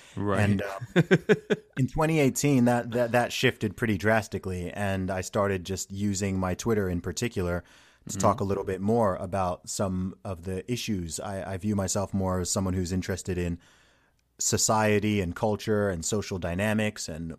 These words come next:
Speaker 2: um, morality, all that kind of stuff,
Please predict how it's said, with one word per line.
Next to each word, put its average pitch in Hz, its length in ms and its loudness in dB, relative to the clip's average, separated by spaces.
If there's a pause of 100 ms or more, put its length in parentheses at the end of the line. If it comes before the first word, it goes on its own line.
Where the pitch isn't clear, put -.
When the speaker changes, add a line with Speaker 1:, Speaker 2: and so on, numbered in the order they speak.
(200)
Speaker 2:
um, 85 600 -6 (280)
morality, 113 760 0
all 123 200 2
that 117 180 -2
kind 117 160 0
of 107 60 -2
stuff, 117 340 -2